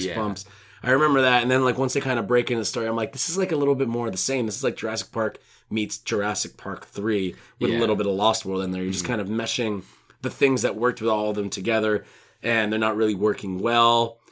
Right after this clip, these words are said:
Speaker 2: I'm really bad with, like, the Uncanny Valley stuff where it's, like, C G I, you
Speaker 1: Yeah.
Speaker 2: can tell it's not real.
Speaker 1: Mm-hmm.
Speaker 2: I don't care how good it looks or how
Speaker 1: Yeah.
Speaker 2: thrilling it is. I can tell it's not real.
Speaker 1: Yeah.
Speaker 2: And that's what makes Jurassic Park so good is, like,
Speaker 1: Mm-hmm.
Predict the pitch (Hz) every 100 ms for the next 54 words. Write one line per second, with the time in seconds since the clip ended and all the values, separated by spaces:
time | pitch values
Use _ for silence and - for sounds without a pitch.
0 | _ - - 123 131 139 143 117 113 117
1 | 113 113 110 101 - _ _ _ _ _
2 | _ _ - - - 120 110 120 110 107
3 | 95 90 101 107 - 117 - 107 95 104
4 | - - 120 - 78 71 117 - - 123
5 | 127 120 120 110 107 113 123 123 127 117
6 | 98 98 131 123 123 - - 127 127 127
7 | 131 120 107 117 - 107 107 95 117 113
8 | 107 104 - - 98 - - 139 139 -
9 | 107 87 87 82 80 _ 92 90 82 127
10 | 127 127 - 113 120 117 - - 120 113
11 | - - - 107 - 98 90 165 151 107
12 | 92 98 95 98